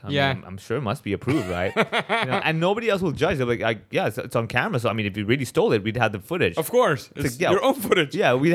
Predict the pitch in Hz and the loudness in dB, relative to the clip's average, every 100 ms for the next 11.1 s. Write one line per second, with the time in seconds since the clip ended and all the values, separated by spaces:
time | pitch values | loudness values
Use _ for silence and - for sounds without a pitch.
0 | 160 120 143 269 170 127 123 123 113 - | 4 2 2 2 2 0 0 0 2 2
1 | 571 - 571 539 - 170 160 160 143 170 | 2 2 0 2 2 2 4 4 4 4
2 | 240 - - 113 175 165 156 - - 156 | 2 0 -4 0 4 2 0 -10 -6 2
3 | 143 110 147 185 185 147 139 139 127 120 | 2 4 2 2 4 2 2 0 0 0
4 | 113 151 151 - - _ - 185 - 311 | 0 2 0 -2 -14 _ -4 -4 -2 -4
5 | 302 180 160 160 147 143 131 117 80 120 | -2 2 2 4 2 2 2 0 -2 -6
6 | 104 - 120 120 - 135 170 190 170 123 | -6 0 2 2 -2 0 0 0 0 0
7 | - 120 110 113 151 139 110 139 131 117 | 2 2 2 2 2 0 0 0 0 0
8 | 110 107 113 147 104 73 - 135 120 - | 2 2 4 2 2 -4 -4 -2 -2 0
9 | 233 240 311 - 247 202 139 143 131 113 | 0 2 0 2 0 2 0 2 0 2
10 | 120 143 180 160 135 101 69 101 98 110 | 2 2 0 0 0 0 -2 0 2 2
11 | 135 | 0